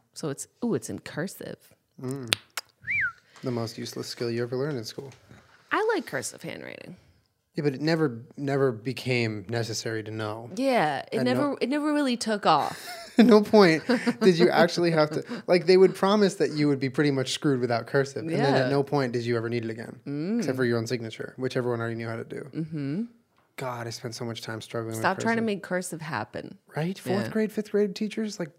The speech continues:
Speaker 2: back off.
Speaker 1: Mm-hmm.
Speaker 2: I wanna write how I write.
Speaker 1: <laughs>
Speaker 2: Cursive just looks nasty.
Speaker 1: Uh, so I was eleven, I guess, in
Speaker 2: Okay.
Speaker 1: this. "Dear Santa, I'm so glad it's crossed out, finally spelled incorrectly.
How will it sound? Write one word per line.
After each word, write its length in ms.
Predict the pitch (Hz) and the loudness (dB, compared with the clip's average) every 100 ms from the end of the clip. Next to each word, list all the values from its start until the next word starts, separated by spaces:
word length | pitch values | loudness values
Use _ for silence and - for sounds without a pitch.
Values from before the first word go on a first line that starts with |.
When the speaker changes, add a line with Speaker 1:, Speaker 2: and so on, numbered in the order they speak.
| _ | _
Speaker 2:
back 240 | 170 175 | -6 -4
off. 240 | 170 131 123 | -4 -4 -6
Speaker 1:
Mm-hmm. 400 | 175 165 139 127 - _ - | -8 -6 -8 -10 -14 _ -6
Speaker 2:
I 60 | |
wanna 140 | 160 160 | -2 2
write 160 | 156 | 2
how 120 | 160 160 | 2 0
I 80 | |
write. 360 | 127 127 135 131 - _ | 2 2 0 -4 -20 _
Speaker 1:
<laughs> 60 | 202 196 - - - - - 277 - - - - - | -12 -10 -16 -20 -20 -20 -10 -8 -8 -14 -16 -14 -10
Speaker 2:
Cursive 340 | - 143 135 | -8 -6 -8
just 200 | 127 - | -10 -8
looks 180 | 127 - | -8 -6
nasty. 520 | 117 120 131 - 120 - _ _ _ _ - - - - - - _ _ _ _ _ _ - | -4 -2 -2 -6 -12 -12 _ _ _ _ -16 -16 -20 -20 -20 -20 _ _ _ _ _ _ 0
Speaker 1:
Uh, 380 | 190 170 170 | 4 6 4
so 140 | 170 196 | 4 4
I 20 | |
was 120 | 185 | 4
eleven, 560 | 165 147 147 135 - - - - | 2 2 2 2 -4 -10 -14 -10
I 60 | |
guess, 380 | 98 - - - | -8 -8 -6 -6
in 100 | - | -4
Speaker 2:
Okay. 120 | - | -6
Speaker 1:
this. 280 | - - - | -6 -12 -8
"Dear 200 | - 269 320 | 0 2 2
Santa, 540 | - 147 151 98 180 _ _ - | 2 0 0 -6 -8 _ _ -8
I'm 180 | - 294 | 0 2
so 260 | 302 226 220 | 2 0 2
glad 320 | 202 165 165 | 4 2 2
it's 320 | 151 151 - - _ _ _ | -2 -2 -6 -10 _ _ _
crossed 320 | - - 156 - | -6 -4 -4 -4
out, 240 | 127 - _ _ | -4 -6 _ _
finally 480 | - 139 127 139 139 | -6 -4 -4 -4 -6
spelled 360 | - 127 131 - | -6 -6 -6 -8
incorrectly. 560 | 131 123 - - - | -10 -6 -8 -6 -8